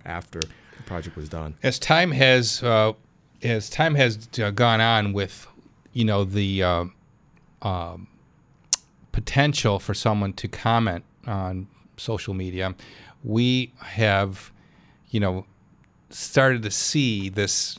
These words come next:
Speaker 2: kind of man behind the curtain, you know, uh, mindset where people are not really,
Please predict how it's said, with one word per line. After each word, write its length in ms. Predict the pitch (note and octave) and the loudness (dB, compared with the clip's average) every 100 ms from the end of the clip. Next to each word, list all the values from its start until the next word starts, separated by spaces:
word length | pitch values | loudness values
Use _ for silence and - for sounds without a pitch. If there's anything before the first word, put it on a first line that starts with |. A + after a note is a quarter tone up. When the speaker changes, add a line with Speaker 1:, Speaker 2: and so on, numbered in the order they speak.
| - | -10
Speaker 2:
kind 280 | - A#2 G#2+ | -4 -2 -4
of 340 | F#2+ - - _ - _ - _ - | -6 -14 -20 _ -20 _ -20 _ -2
man 280 | A2 A#2 A#2+ | 2 4 4
behind 280 | G#2+ G#2+ G2+ | 4 2 0
the 40 | |
curtain, 600 | - A2 A2 G#2 G2+ G2+ - | 0 0 2 0 -4 -6 -6
you 100 | - | -2
know, 280 | G2+ F2+ F#2 G2+ _ - - - _ _ - | 0 0 -2 -10 _ -20 -20 -20 _ _ -4
uh, 520 | G#2+ F#2 F2+ F#2 F#2 G2 - - - - _ _ | 0 2 2 0 -2 -6 -16 -20 -20 -20 _ _
mindset 640 | G2+ G#2 A#2 A#2+ - G2 F2+ | 0 4 4 2 2 0 0
where 220 | G#2+ G2 | 0 0
people 520 | - B2 A2+ G#2 G2+ - | 2 0 2 0 0 -4
are 200 | A2 G2+ | 0 0
not 280 | G2+ G#2 G#2 | 2 0 0
really, 360 | B2 A2 G#2 | 0 0 0